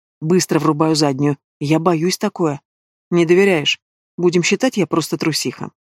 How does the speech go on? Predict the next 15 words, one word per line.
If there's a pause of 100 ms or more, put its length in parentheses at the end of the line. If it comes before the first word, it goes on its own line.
(1000)
Народ
почему-то
начинает
отвлекаться,
оглядываться. (120)
Странно,
ведь
гонщики
вот-вот
пойдут
на
предпоследний
круг. (140)
Развязка
близка.